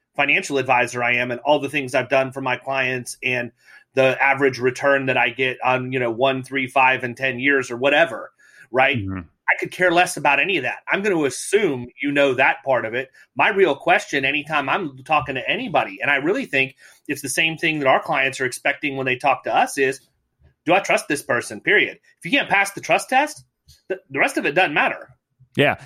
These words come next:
Speaker 2: You know, you say you don't care about those things. The important thing is I care about them. <laughs> You know, th-, those are important to me as a, as a, as an investment guy. Like, those things that you just said are, are highly important to me. Um, again, because it goes back to, man, so, so here's, we, we don't ship money off to, like,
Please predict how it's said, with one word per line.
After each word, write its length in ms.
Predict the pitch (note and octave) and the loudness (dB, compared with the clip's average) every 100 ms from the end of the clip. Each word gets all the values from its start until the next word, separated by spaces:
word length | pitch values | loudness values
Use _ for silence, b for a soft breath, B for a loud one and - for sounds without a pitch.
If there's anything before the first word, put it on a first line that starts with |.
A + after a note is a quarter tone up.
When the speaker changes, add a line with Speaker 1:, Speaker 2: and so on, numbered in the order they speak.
| - | -2
Speaker 2:
You 140 | D3+ | 2
know, 60 | D3+ | 4
you 160 | C#3+ D#3 | 2 2
say 120 | D3+ | 4
you 120 | C#3 | 4
don't 160 | A#2+ G#2+ | 4 2
care 100 | A2+ | 0
about 180 | G#2+ | 0
those 220 | G#2 G#2 - | 0 -4 -4
things. 240 | G#2+ G2+ | -4 2
The 80 | A2+ | 2
important 340 | G#2+ C#3 A#2+ | 2 0 0
thing 140 | A#2 A2+ | 0 0
is 180 | G#2 - | 0 0
I 140 | B2+ | -2
care 180 | E3+ G2+ | 0 -2
about 260 | F#2+ D2+ - | -4 -6 -8
them. 200 | - - | -14 -16
<laughs> 60 | - | -6
You 100 | A#2 | -2
know, 80 | A#2+ | 0
th-, 200 | G#2+ B2+ | 0 2
those 220 | D3 F#3 | 4 6
are 80 | D3+ | 4
important 400 | - D#3+ B2+ A#2 | 4 2 2 0
to 100 | A#2+ | 4
me 200 | D3+ A#2+ | 6 4
as 120 | G#2+ | 2
a, 100 | - | -2
as 160 | A#2+ A2+ | 0 0
a, 120 | A#2+ | -2
as 140 | A#2+ | -2
an 80 | A2+ | -2
investment 460 | G#2+ C3+ D#3+ A2+ A2+ | 2 2 0 -4 -2
guy. 200 | G#2+ A2 | 0 2
Like, 260 | G#2+ _ | 0 _
those 200 | C3+ D3 | 2 2
things 180 | D#3+ D3 | 2 0
that 140 | A#2+ | -2
you 80 | C#3 | -4
just 180 | C3 B2+ | -4 0
said 160 | D3 A#2+ | 2 2
are, 140 | G#2+ | 0
are 180 | A#2 G#2 | 0 -2
highly 440 | - G3 A3 C#3 | 0 -2 0 -2
important 420 | G2+ - A2+ A2+ | -6 -6 -8 -8
to 100 | - | -6
me. 300 | G#2 G2 B2 _ _ _ _ - | -6 -4 -8 _ _ _ _ -6
Um, 480 | B2 A2 G2 G2+ A2 - B | -2 -2 -2 -6 -8 -16 B
again, 380 | D3 F#3+ F3+ B2+ | 0 2 2 2
because 240 | C3 B2+ | 0 0
it 60 | C3 | 4
goes 220 | C#3 B2 | 4 4
back 300 | C3 C#3 - | 2 2 -2
to, 360 | - C3 A#2+ A2+ b b b b b - | 2 4 4 2 b b b b b -2
man, 320 | D3+ - C#3+ | -2 -2 -10
so, 180 | - F#3+ - | -2 -2 2
so 140 | F#3 | 2
here's, 320 | G#3+ A#3 - - | 4 2 -2 -6
we, 200 | E3 G3+ | -2 0
we 160 | D#3 A3 | 4 4
don't 240 | G#3+ - | 4 0
ship 360 | - - F3 - | -2 2 2 0
money 300 | C3+ C#3+ B2 | 2 4 4
off 380 | A#2 A2+ G#2+ - | 4 2 0 -2
to, 80 | A#2 | -2
like, 160 | G#2 | -2